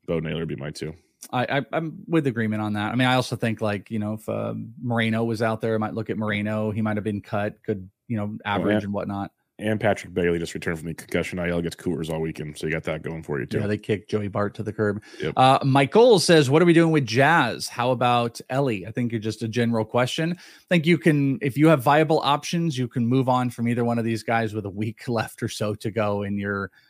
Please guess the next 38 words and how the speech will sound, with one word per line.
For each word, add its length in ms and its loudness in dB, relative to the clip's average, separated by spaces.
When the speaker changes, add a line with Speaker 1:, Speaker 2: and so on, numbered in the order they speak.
Speaker 2:
uh, 460 -4
in 180 2
your 100 0
playoffs. 640 -6
I 100 -2
don't 180 0
think 180 -2
you 300 -2
have 340 -2
to 80 0
hold. 380 2
You 140 -6
kinda 240 2
want 300 2
to. 260 4
Maybe 220 6
bench, 500 2
but 240 2
Speaker 1:
Maybe 260 4
wait 220 6
and 120 -2
see 160 0
on 120 0
Jazz's 440 0
news 200 -2
on 120 -2
Friday 420 0
because 260 -2
they're 80 -4
gonna 140 -2
be 100 -2
playing. 300 0
So 220 -2
that's 140 2
gonna 160 6
be 60 -6
Thursday 420 6
when 180 6